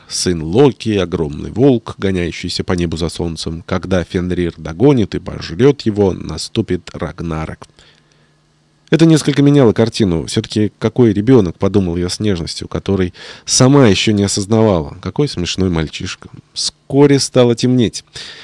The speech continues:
В лунном свете пейзаж за окном казался неземным. Непонятно было, зачем люди летают на другие планеты, если здесь у них под боком есть такие места. Вполне могло быть, что в метре от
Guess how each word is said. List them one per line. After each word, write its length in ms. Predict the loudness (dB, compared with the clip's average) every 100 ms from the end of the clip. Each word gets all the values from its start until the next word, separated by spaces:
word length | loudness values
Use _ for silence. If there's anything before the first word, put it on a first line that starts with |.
| -20 _
В 60 | 0
лунном 220 | 2 2
свете 280 | 4 2 4
пейзаж 400 | 2 4 2 4
за 140 | 2
окном 320 | 2 0 0
казался 500 | 0 0 2 0 0
неземным. 640 | 0 0 2 2 4 4 0
Непонятно 520 | -2 0 0 0 -4
было, 160 | -6 -6
зачем 360 | -6 -6 -4
люди 180 | -4 -2
летают 400 | -4 -4 -6 -4
на 80 | -8
другие 260 | -6 -8
планеты, 520 | -4 -2 -2 -2 -6 -12 -10
если 260 | -6 -6
здесь 360 | -6 -2 -2 -2
у 40 |
них 200 | -6 -8
под 180 | -10 -10
боком 400 | -2 -2 -2 -4
есть 220 | -4 -4
такие 260 | -8 -6 -6
места. 420 | -6 -6 -10 -10 _ -20 -20 -20 _
Вполне 260 | -2 0
могло 280 | 0 2 2
быть, 180 | 2 -4
что 400 | -6 -2 -2 -2
в 160 | -4
метре 480 | 0 2 2 0 -4
от 220 | -4 -12